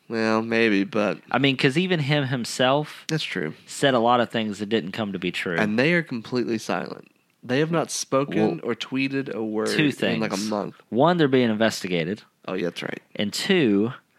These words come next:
Speaker 2: they, I just seen on the news today, um, on the internet, that, uh, that No Man's Sky has actually shut down their subreddit page.
Speaker 1: What?
Speaker 2: Yep, it's completely gone.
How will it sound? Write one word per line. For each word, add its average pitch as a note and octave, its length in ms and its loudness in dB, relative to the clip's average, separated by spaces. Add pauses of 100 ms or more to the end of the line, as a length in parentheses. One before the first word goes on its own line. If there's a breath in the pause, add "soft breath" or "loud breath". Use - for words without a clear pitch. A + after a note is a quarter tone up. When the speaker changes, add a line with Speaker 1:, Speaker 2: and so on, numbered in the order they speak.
(560 soft breath)
Speaker 2:
they, A#2+ 440 4
I A2+ 120 4
just A#2 260 0
seen C3 180 0
on A#2+ 120 0
the A2 80 0
news A2+ 280 0
today, A2+ 640 2 (460 loud breath)
um, F#2+ 580 -2 (260)
on G#2+ 100 -2
the G2+ 120 0
internet, G2+ 400 -2 (640 soft breath)
that, A2 200 0 (160)
uh, F#2+ 460 -2 (320)
that G2+ 220 -4
No A#2 160 -2
Man's G#2+ 280 -4
Sky F#2+ 260 -2
has F#2+ 140 -4
actually G#2 300 -4
shut - 300 -2
down A2 200 -2
their F#2 100 -4
subreddit F#2+ 540 -4
page. - 420 -10 (800 loud breath)
Speaker 1:
What? A2 440 -4 (340)
Speaker 2:
Yep, G#2 340 0 (240)
it's - 120 -20
completely A#2+ 420 -2
gone. E2 300 -6